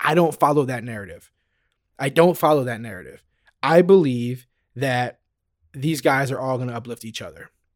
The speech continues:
Barkley gets all the attention. Ingram's back. He's getting attention. Tate is serviceable. He's getting attention.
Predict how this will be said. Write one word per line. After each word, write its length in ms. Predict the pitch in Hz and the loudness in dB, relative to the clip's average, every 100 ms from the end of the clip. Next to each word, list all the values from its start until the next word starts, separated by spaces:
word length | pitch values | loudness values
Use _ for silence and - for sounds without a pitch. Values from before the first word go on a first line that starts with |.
| _ _ _ _ _ | _ _ _ _ _
Barkley 360 | 156 165 175 165 | 4 6 6 4
gets 180 | 156 | 2
all 140 | 156 143 | 2 0
the 120 | 131 | -2
attention. 440 | 127 160 151 156 | -6 -6 -6 -6
Ingram's 400 | 120 160 156 139 | -4 -2 -2 -2
back. 300 | 123 135 127 | -4 -6 -6
He's 200 | - 180 | -4 -4
getting 220 | 151 143 120 | -2 -6 -6
attention. 460 | - 127 131 123 - _ _ _ _ | -10 -10 -10 -10 -14 _ _ _ _
Tate 260 | - 165 160 | 0 4 4
is 120 | 151 | 6
serviceable. 520 | 175 160 147 131 120 | 6 6 4 -4 -6
He's 200 | 135 180 | -2 0
getting 200 | 147 143 | 2 0
attention. 460 | 131 147 127 139 | -2 -8 -8 -10